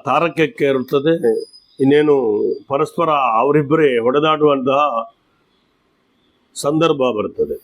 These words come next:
ಆವಾಗ ಏನಾಗುತ್ತೆ, ಈ ನಾಯಿ ಸುಧಾರಿಸಿಕೊಂಡು ಆ ನಾಯಿಯ ಸಹಾಯಕ್ಕೆ ಬಂದಂತಹ, ನೆರವಿಗೆ ಧಾವಿಸಿದಂತಹ ವ್ಯಕ್ತಿಗೆ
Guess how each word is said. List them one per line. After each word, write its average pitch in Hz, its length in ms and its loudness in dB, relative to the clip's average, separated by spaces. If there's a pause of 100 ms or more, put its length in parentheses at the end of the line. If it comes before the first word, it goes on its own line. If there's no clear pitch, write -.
(480)
ಆವಾಗ 196 280 2
ಏನಾಗುತ್ತೆ, 147 680 2
ಈ 123 380 2
ನಾಯಿ 131 340 0
ಸುಧಾರಿಸಿಕೊಂಡು 127 960 0 (1500)
ಆ 113 80 -2
ನಾಯಿಯ 170 520 2
ಸಹಾಯಕ್ಕೆ 160 680 -2
ಬಂದಂತಹ, 131 520 0
ನೆರವಿಗೆ 151 640 0
ಧಾವಿಸಿದಂತಹ 117 960 -2
ವ್ಯಕ್ತಿಗೆ 139 800 0